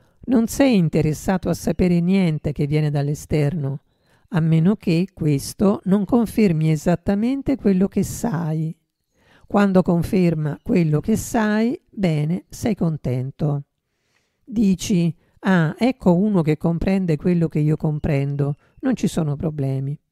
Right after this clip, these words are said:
Mi ricordo, parecchi anni fa, avevo fatto un manoscritto per un libro e l'avevo inviato in California per la traduzione. Poi l'avevo dimenticato perché non ho grande memoria.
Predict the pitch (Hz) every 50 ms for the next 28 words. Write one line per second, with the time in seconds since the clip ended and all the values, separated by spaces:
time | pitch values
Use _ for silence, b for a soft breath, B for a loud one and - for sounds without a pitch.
0 | _ _ _ _ _ _ _ _ _ _ _ _ _ _ _ _ _ _ _ _
1 | - 190 214 220 220 - 262 269 165 160 147 233 165 165 165 - 165 165 185 170
2 | - - 170 165 165 160 151 - - 151 139 143 147 156 185 - _ _ _ _
3 | _ _ - 180 185 208 190 180 170 180 175 170 160 160 - 202 196 - - 170
4 | 165 160 156 160 175 190 - - - - 196 170 160 - _ 208 175 - 175 175
5 | 175 175 170 170 170 160 156 147 139 - 151 147 156 170 b b b b b b
6 | b - 202 214 214 214 247 214 160 151 165 175 175 175 196 180 175 - 156 151
7 | 160 - - 196 208 - - 262 247 - - 180 170 - 180 165 165 165 160 -
8 | - 180 160 165 156 - - - - 156 147 139 143 143 147 143 156 190 - _
9 | _ _ _ _ _ _ _ _ _ _ - 269 269 240 226 208 214 208 190 196
10 | 190 175 180 180 185 185 175 - - 170 - 165 156 156 156 - 175 156 170 165
11 | - - 185 185 170 170 170 170 175 165 160 139 151 151 151 156 151 156 151 147
12 | 151 151 156 147 147 139 139 143 143 143 143 156